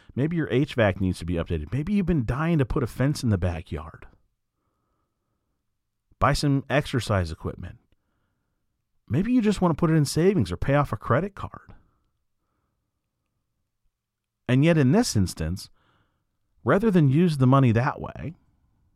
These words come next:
our state senators, our state representatives, are pushing an agenda to use the money to replace regular year-over-year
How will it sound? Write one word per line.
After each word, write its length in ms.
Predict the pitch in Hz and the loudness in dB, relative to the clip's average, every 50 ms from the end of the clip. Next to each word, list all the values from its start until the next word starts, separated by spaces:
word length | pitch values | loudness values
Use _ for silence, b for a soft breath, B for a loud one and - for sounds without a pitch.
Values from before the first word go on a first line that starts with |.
| _ _ _ _ _ _ _ _ _ _ _ _ _ _ _ _ _ _ _ _ _ _ _ _ | _ _ _ _ _ _ _ _ _ _ _ _ _ _ _ _ _ _ _ _ _ _ _ _
our 420 | - 107 110 110 107 107 104 104 - - _ _ _ _ - | 2 4 6 8 6 6 4 2 -2 -10 _ _ _ _ -16
state 340 | - - - 127 135 143 - | -10 -4 0 0 0 0 0
senators, 460 | - 110 98 95 90 87 95 107 104 | 0 0 0 0 0 0 -2 -2 -2
our 120 | 85 87 | -4 -4
state 240 | - - - 110 110 | -4 -2 -2 -2 0
representatives, 720 | 113 107 101 - 95 85 80 73 76 67 69 87 117 - b b b b b b b b b b | 0 -2 -2 -2 -4 -6 -6 -6 -6 -8 -8 -10 -10 -12 b b b b b b b b b b
are 120 | - 95 | 0 0
pushing 400 | - - 160 165 - - 185 185 | 2 2 -2 -2 0 0 0 2
an 60 | 196 | 2
agenda 520 | 202 165 113 95 85 76 69 67 80 113 - b b b b b | 2 0 0 0 -2 -2 -4 -6 -10 -12 -12 b b b b b
to 100 | - 107 | -4 -2
use 380 | 101 98 104 120 143 170 160 156 | 0 2 4 4 4 4 4 2
the 80 | 160 | 2
money 220 | 135 117 110 110 107 | 2 4 4 2 2
to 160 | - - 110 | 0 0 -2
replace 640 | 95 95 90 - - - 117 120 135 127 - - - - | -2 -2 -2 -4 -4 -2 0 0 0 0 -2 -6 -14 -14
regular 1000 | - 92 95 107 127 160 160 143 139 156 156 160 156 147 147 143 143 143 147 - _ _ _ _ _ _ _ _ _ | -10 -4 0 2 2 2 0 -2 0 0 2 2 2 2 0 0 -2 -4 -6 -10 _ _ _ _ _ _ _ _ _
year-over-year 1000 | - 101 120 131 139 143 131 131 120 127 131 123 101 98 95 95 95 95 95 101 | -2 2 2 4 6 6 4 4 4 2 0 0 2 2 0 2 0 0 -2 -4